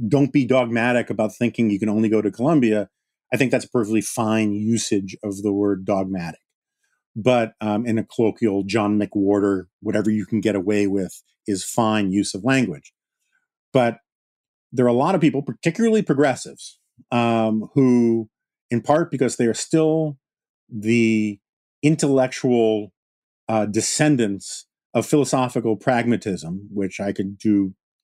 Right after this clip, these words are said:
five hundred podcasts on, how much I, uh, detailing all of my problems with it. Um, they use dogmatic as a pejorative. They use dogmatic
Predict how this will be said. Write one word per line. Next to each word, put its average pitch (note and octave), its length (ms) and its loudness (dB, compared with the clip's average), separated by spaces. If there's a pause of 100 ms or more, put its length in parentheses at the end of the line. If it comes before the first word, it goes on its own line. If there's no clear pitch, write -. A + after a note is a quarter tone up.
(180)
five G#2+ 320 0
hundred G2 340 -2
podcasts G2+ 560 -6
on, D#2+ 260 -14 (440)
how G#2 100 -6
much F#2+ 200 -4
I, F#2+ 140 -6 (360)
uh, F#2+ 160 -12 (760)
detailing A#2 420 2
all G2+ 140 0
of F#2+ 60 -2
my F#2+ 120 -2
problems A#2+ 420 0
with F2 160 -10
it. D#2+ 100 -14 (640)
Um, G#2 540 0
they A#2 240 4
use E3 340 4
dogmatic A2+ 800 2 (280)
as A2 160 2
a A2 60 4
pejorative. G2 880 0 (580)
They B2 120 4
use D3+ 180 6
dogmatic A#2+ 640 2